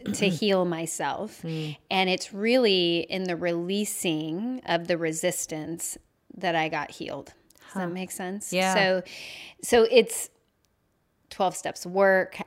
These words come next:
Speaker 2: Absolutely. Hear me, hear me, hear me. Like, I believe in all of the programs and all of that. I, and, but I do think that there is this transformative grace and energy that comes with the power of the Holy Spirit that brings peace, brings change. I mean, it's the,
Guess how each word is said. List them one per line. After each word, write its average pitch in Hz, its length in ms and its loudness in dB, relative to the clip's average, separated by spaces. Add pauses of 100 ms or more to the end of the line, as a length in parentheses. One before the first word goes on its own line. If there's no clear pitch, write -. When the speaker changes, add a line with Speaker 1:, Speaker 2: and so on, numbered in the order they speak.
Speaker 2:
Absolutely. 208 1040 4
Hear 208 240 4
me, 185 300 2
hear 214 200 4
me, 196 200 2
hear 190 180 2
me. 156 240 -2
Like, 165 180 -2
I 170 120 4
believe 185 420 0
in 170 140 0
all 175 560 6
of 175 240 -2
the 190 80 0
programs 180 720 4
and 185 100 -2
all 190 320 2
of 180 180 0
that. 180 400 4
I, 190 200 -4 (140)
and, 185 320 -4 (100)
but 196 160 2
I 190 80 4
do 214 320 2
think 208 300 -2
that 190 160 -4
there 185 140 2
is 175 120 0
this - 180 -8
transformative 190 840 -4
grace 180 720 -2
and 185 200 -6
energy 185 460 -4
that 165 220 -8
comes 175 480 -4
with - 80 -18
the 185 80 -10
power 175 240 -2
of 165 100 -6
the 185 60 -8
Holy 170 260 -6
Spirit 165 560 -4 (440)
that 165 120 -8
brings 185 240 -2
peace, 185 560 0
brings 175 340 -6
change. 180 540 -2
I 185 40 -6
mean, 180 120 -4
it's 180 220 -8
the, 185 180 0